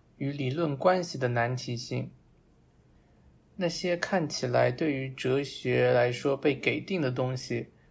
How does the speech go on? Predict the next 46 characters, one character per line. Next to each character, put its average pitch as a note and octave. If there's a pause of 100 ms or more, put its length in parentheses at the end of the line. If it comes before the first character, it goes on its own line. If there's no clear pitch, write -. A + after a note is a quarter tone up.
(140)
被 -
给 A#2
定 D#3+
的 C3+
对 C3
象， B2+ (300)
其 -
实 D#3
是 D3+
根 F#3
据 E3+
那 E3+
个 D3
难 C3
题 C3
性 B2+ (320)
而 C3+
在 C#3+
理 C3
论 E3
上 C3+
建 D#3+
构 B2
出 B2
来 A#2+
的 A#2+
对 A#2+
象， - (500)
为 D3+
的 B2+
是 -
对 D3
那 C#3+
个 C3
难 B2+
题 C#3
性 C3
的 B2
种 C3+
种 C3
目 D3
标 C#3+
做 D3
出 C3+
回 A#2+
应。 B2